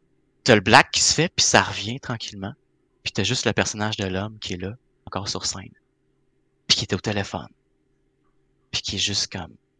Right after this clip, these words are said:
il continue à parler à sa femme. Puis ça devient profond, mais beau, touchant, sincère, puis ça finit le show de juste un homme qui dit à quel point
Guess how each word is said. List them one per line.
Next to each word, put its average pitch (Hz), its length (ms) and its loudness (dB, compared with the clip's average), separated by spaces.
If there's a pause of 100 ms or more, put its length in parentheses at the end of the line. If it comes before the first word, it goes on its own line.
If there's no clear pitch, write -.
(220)
il - 80 -14
continue 101 560 -4 (100)
à - 120 -2
parler 87 220 -4
à 85 40 -4
sa 78 160 -6
femme. 90 260 -8 (880)
Puis - 340 -6 (160)
ça 107 200 4
devient 101 520 -2
profond, - 580 -6 (360)
mais 101 200 -4 (140)
beau, 123 320 4 (280)
touchant, 123 500 8
sincère, 127 800 8
puis - 220 -4 (340)
ça - 240 8
finit 135 300 -2
le 120 60 0
show 135 360 6 (320)
de 110 120 6
juste 127 400 4
un 107 200 6
homme 117 240 6
qui - 180 -10
dit 113 380 -6
à 101 120 4
quel 101 200 -2
point 110 320 -2